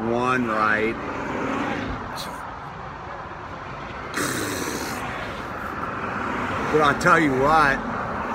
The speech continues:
I was warm. Dude, the water is so springtime cold around here. I put my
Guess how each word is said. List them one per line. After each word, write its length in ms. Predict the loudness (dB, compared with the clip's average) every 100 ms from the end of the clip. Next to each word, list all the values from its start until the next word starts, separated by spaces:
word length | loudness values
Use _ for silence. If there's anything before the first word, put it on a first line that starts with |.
| -4 -2 2
I 100 | 4
was 120 | 4 2 0
warm. 400 | 2 2 2 2 2 -2 -2 -2 0 2 4
Dude, 220 | 4 4
the 200 | 6 8
water 440 | 8 10 8 8 6 4
is 80 | 2 4
so 180 | 4 4
springtime 1300 | 2 -2 4 6 6 4 2 2 6 8 8 6 4 4 6
cold 340 | 6 6 4
around 480 | 4 6 6 6 4
here. 320 | 4 6 6 4 2 4 8 10 10 10 8 6 4 -2 -6 0
I 100 | 0
put 160 | 2 4
my 160 | 4